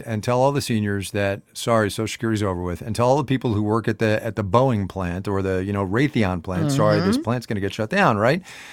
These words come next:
Speaker 1: How do you think that's gonna go over? I just, I don't think people are concentrating on that stuff, you know?
Speaker 2: And if there's no appetite to cut spending, then do we have to increase our appetite to grow revenue? I mean, maybe we get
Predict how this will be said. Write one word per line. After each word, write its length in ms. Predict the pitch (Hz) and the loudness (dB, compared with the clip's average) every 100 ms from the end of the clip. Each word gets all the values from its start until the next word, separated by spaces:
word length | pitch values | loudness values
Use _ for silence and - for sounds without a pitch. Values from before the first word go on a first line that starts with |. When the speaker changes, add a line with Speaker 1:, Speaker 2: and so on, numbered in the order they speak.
| - | -20
Speaker 1:
How 100 | - | -6
do 60 | 180 | -2
you 60 | 170 | 0
think 180 | 180 | -2
that's 160 | 175 180 | -4 -4
gonna 140 | 196 | -4
go 180 | 208 285 | -2 -2
over? 300 | 311 80 - _ - | -2 -4 -8 _ -12
I 100 | 127 | -8
just, 240 | 139 110 - - | -8 -10 -16 -8
I 60 | |
don't 120 | 127 143 | -6 -6
think 160 | 160 | -6
people 220 | 135 151 | -6 -4
are 60 | 151 | -4
concentrating 560 | 135 - - 101 87 - | -2 -4 -4 -6 -8 -10
on 100 | - | -14
that 160 | 85 | -14
stuff, 340 | - - - - _ _ _ - | -16 -16 -18 -20 _ _ _ -12
you 100 | 92 | -6
know? 240 | 113 160 - _ | -6 -6 -10 _
Speaker 2:
And 140 | 196 202 | 0 2
if 140 | 202 | 0
there's 260 | 220 202 185 | 0 0 0
no 380 | 196 196 240 | 2 4 4
appetite 600 | - 220 220 226 202 185 - | 2 -2 -2 -6 -4 -4 -6
to 100 | 208 | -6
cut 280 | 185 170 - _ _ | -2 -2 -2 _ _
spending, 760 | - - 160 139 123 113 139 202 - _ _ _ _ _ - | -14 -4 -2 0 -2 -6 -8 -10 -16 _ _ _ _ _ -4
then 580 | 170 165 160 160 170 - _ _ _ _ _ _ _ _ | 2 4 2 -2 -6 -12 _ _ _ _ _ _ _ _
do 140 | - 156 | -2 2
we 140 | 160 | 2
have 200 | 170 160 | 2 0
to 180 | - - | -2 -4
increase 440 | 156 - 156 - | -6 -6 -6 -2
our 140 | 170 - | -2 2
appetite 520 | 156 - - 185 180 | 0 0 0 0 0
to 100 | - | -2
grow 320 | 165 160 151 143 | 0 0 0 -4
revenue? 540 | 139 135 170 226 370 466 _ - - _ | -2 0 2 2 0 -2 _ -20 -20 _
I 80 | 170 | 0
mean, 480 | 175 165 160 156 - | 2 4 2 0 -4
maybe 400 | - 131 147 160 | -2 0 2 0
we 180 | 147 151 | 0 -2
get 120 | 139 | 0